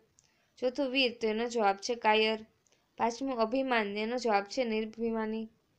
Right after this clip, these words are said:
પ્રશ્ન ત્રીજો છે, નિમ્નલિખિત શબ્દો કે લિંગ પહેચાન કર લિખીએ. પહેલું ઉત્સાહ, તો એનો જવાબ છે પુલ્લિંગ. બીજું વસંત, એ છે પુલ્લિંગ.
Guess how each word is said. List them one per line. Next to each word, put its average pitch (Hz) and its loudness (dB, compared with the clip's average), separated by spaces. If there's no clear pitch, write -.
પ્રશ્ન 254 -2
ત્રીજો 220 0
છે, 294 -2
નિમ્નલિખિત 285 -2
શબ્દો 240 0
કે 269 -4
લિંગ 247 -2
પહેચાન 220 -2
કર 262 -2
લિખીએ. 220 -6
પહેલું 247 2
ઉત્સાહ, 233 0
તો 226 0
એનો 220 2
જવાબ 220 0
છે 247 -2
પુલ્લિંગ. 233 -2
બીજું 240 -2
વસંત, 233 0
એ 208 -2
છે 233 -4
પુલ્લિંગ. 226 -4